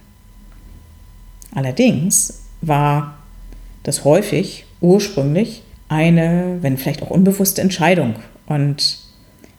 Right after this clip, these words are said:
man hätte viele Ereignisse auch anders interpretieren können. Das Schöne ist, das kann man immer noch nachholen.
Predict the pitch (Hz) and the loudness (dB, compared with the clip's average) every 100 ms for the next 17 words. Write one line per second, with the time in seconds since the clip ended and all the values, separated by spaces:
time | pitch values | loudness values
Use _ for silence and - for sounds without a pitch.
0 | _ 156 147 139 143 - - - - 160 | _ -4 -2 -2 -4 -14 -20 -12 -6 0
1 | 214 208 - 190 190 185 147 143 147 185 | 0 0 0 4 4 2 -4 -4 -2 -2
2 | 185 - 175 - - 233 208 214 160 143 | -2 -2 -4 -4 2 4 4 0 -4 -4
3 | 147 - 107 110 - - - 135 _ _ | -8 -8 -8 -8 -10 -14 -16 -18 _ _
4 | _ _ _ _ _ _ _ _ _ - | _ _ _ _ _ _ _ _ _ -20
5 | - - - 190 220 220 220 - - - | -12 -8 0 4 4 2 0 -2 -6 -10
6 | - - 165 180 190 220 226 185 214 156 | -8 -4 -2 2 4 4 4 2 2 0
7 | 127 | 0